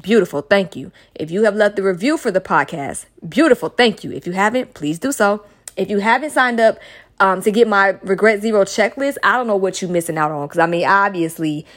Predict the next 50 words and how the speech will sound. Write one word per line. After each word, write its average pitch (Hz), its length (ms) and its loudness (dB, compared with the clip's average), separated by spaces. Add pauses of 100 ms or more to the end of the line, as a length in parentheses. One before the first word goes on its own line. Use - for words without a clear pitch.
(120)
you - 100 0
like 214 300 2
what 196 140 4
I 156 100 2
do 180 220 0
here. 165 360 -6
So 208 180 0
why 247 260 2
not 277 220 -4
get 240 140 -4
some 208 220 -6
more 226 320 -2
games 214 500 -4
to 202 80 -4
help 220 260 -2
you 254 120 -4
better 196 260 2
your 220 160 0
life 233 260 -4
and 196 140 -4
live 208 180 2
it - 160 -6 (120)
healthy 277 340 -4
and 240 120 -6
happily? 120 460 -12 (380)
So - 160 0
don't 254 240 2
forget 269 280 -4
to 220 80 -2
click 240 320 -2
the 208 80 0
link 214 200 0
in 208 80 -2
my 180 120 0
show 190 200 2
notes 196 320 0
or 202 160 2
go 190 160 4
to 190 80 0
innerpeaceposse 202 840 -2
dot 170 220 2
com 202 320 0
forward 180 280 2
slash 165 360 -2
checklist 247 420 -2
and 180 120 -6
get 185 260 -4
yours 190 320 4 (260)
today, 233 480 2 (320)
okay? 202 360 0